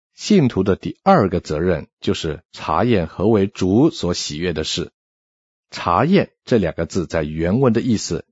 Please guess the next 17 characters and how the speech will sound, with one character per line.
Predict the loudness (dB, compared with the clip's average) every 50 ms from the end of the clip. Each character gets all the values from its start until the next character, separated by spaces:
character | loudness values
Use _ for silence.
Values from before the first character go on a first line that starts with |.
| _ _
有 | -2 -2 -2 -2
求 | -4 -8 -10 -8 -6 -4 -2 -2 -2 0
证 | 2 2 2 2
的 | 0 -2
意 | -4 -6 -8
思， | -8 -10 -14 -16 _ _ _ _ _ _ _ _ _ _ _ _ -6
也 | -4 -4 -2
就 | 0 -2
是 | -2 -2 -4
说 | -4 0 2 2 2 2 0 _ _ _
必 | 0 0 0
须 | 0 2 0 0 0 -2 -6
身 | -10 -2 2 2 4 4 4 2
体 | 0 -2 -6 -4
力 | -2 0 2 2 2 2
行， | 0 -2 -6 -6 -4 -4 -4 -4 -6 _ _ _ _ _ _ -16
从 | -10 -6 -4 -4 -4 -6